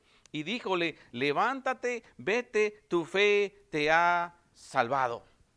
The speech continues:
Nuevamente, este hombre recibe un milagro, una sanidad en su cuerpo, algo que lo mantenía alejado de la sociedad. No podía vivir ni aún con sus familiares,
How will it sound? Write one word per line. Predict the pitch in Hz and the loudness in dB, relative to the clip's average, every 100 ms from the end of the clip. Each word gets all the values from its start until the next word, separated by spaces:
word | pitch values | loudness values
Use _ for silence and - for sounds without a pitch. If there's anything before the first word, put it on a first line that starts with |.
| _ _ | _ _
Nuevamente, | 101 120 175 214 233 214 151 104 _ _ _ _ _ _ _ _ _ _ | -12 -4 0 0 0 -6 -8 -18 _ _ _ _ _ _ _ _ _ _
este | 202 220 240 | -6 -4 -2
hombre | 240 233 226 220 | -2 0 -2 -2
recibe | 196 - 240 254 196 185 190 - _ | -4 -6 -4 -4 0 0 -2 -6 _
un | 175 202 202 | -2 -2 -2
milagro, | 196 180 196 190 165 131 117 98 _ | -2 -2 0 0 -2 -4 -8 -8 _
una | - 190 196 | -10 -4 -4
sanidad | - - 208 185 160 160 190 180 160 147 | -6 -4 -2 -2 -2 -2 0 2 2 0
en | 139 | -6
su | 131 127 | -10 -14
cuerpo, | - 165 156 - 123 120 - - | -8 -4 -4 -6 -10 -10 -6 2
algo | 226 254 247 233 | 4 4 2 2
que | 214 | 2
lo | 190 180 | 0 2
mantenía | 170 160 170 160 202 226 220 214 - - | 0 0 -8 -8 -8 -2 0 0 -4 -2
alejado | 160 175 180 147 - 220 233 226 220 | 2 4 2 -2 0 4 4 4 0
de | 202 | 0
la | 190 | -2
sociedad. | - 202 180 175 165 165 135 104 _ _ _ - | -2 -6 -4 -2 2 2 2 -4 _ _ _ -4
No | 175 226 | -2 0
podía | 220 202 240 240 208 | 0 -2 0 0 0
vivir | 196 214 226 | -2 -8 -6
ni | 208 | -4
aún | 202 208 | -4 -4
con | 202 | -8
sus | 180 175 | -10 -8
familiares, | 175 165 160 214 202 170 120 - | -8 -8 -6 -4 -4 -4 -8 -16